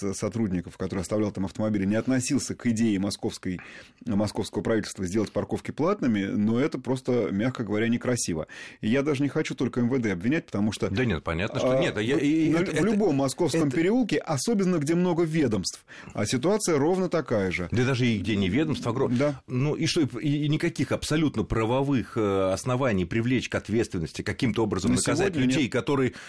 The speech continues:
Speaker 2: мы вот, извините, платим, а эти самые умные снимают номера. Так что ж,
Speaker 1: Пока
Speaker 2: получается, нам всем снимать номера, что ли?
Speaker 1: э, пока автомобиль стоит,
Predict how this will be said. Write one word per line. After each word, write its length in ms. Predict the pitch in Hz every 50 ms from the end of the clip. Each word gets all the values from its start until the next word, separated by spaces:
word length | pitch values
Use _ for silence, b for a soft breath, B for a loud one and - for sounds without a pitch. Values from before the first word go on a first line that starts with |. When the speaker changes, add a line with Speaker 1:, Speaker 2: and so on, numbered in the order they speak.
| B B B
Speaker 2:
мы 140 | 147 160 151
вот, 160 | 123 117 -
извините, 460 | 110 101 107 117 113 107 92 - 85
платим, 520 | - - 113 101 80 85 - - - - -
а 100 | - 110
эти 300 | 113 127 160 156 - 143
самые 320 | 127 - 131 110 104 104 110
умные 300 | 139 190 196 180 151 120
снимают 420 | - 123 113 113 127 139 131 -
номера. 80 | 139 135 135 117 85 73 - B B B B
Так 100 | - -
что 80 | 151
ж, 20 | 123
Speaker 1:
Пока 120 | - 147
Speaker 2:
получается, 300 | 160 165 156 135 - 143
нам 100 | 143 135
всем 200 | - 285 311 277
снимать 300 | - 226 196 147 113 -
номера, 280 | 113 110 110 107 95 85
что 200 | - - - -
ли? 160 | 104 101 104
Speaker 1:
э, 20 | - -
пока 500 | 113 110 - - - 151 156 147 131 95
автомобиль 800 | - - - 101 - - 117 117 123 127 120 120 113 95 90 -
стоит, 500 | - - - - - 113 147 190 196 -